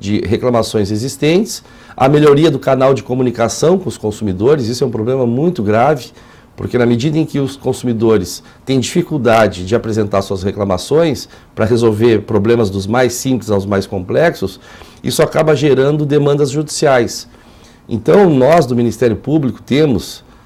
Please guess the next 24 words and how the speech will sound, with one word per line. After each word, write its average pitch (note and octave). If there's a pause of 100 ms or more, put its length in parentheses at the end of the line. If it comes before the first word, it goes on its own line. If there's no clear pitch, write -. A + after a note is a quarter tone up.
(180)
ah, G2+
desde C3
a -
edição C3
do G#2
Código B2
de G2
Defesa G2+
do G2
Consumidor, G2+ (320)
há G2
vinte G#2
e -
dois A#2
anos A#2
atrás, B2+ (280)
esse D3
instrumento, C#3
que A2+
é C3
um -
instrumento C3+
muito E3+
importante, D#3+